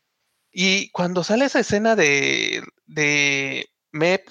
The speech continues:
rompiendo la jaula, toda así bien contenta, eh, como si estuvieran jugando,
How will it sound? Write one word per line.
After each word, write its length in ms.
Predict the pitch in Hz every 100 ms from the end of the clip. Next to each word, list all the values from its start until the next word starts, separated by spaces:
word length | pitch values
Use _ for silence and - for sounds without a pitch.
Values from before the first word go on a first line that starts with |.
| -
rompiendo 460 | 156 135 170 202
la 120 | 180
jaula, 340 | 147 151 180 185
toda 340 | - 165 180
así 160 | 165 170
bien 180 | 170 175
contenta, 600 | 165 147 165 170 170 185
eh, 320 | 226 233 240
como 200 | 226 175
si 80 | 165
estuvieran 360 | 170 165 175 196
jugando, 680 | 170 151 160 165 185 269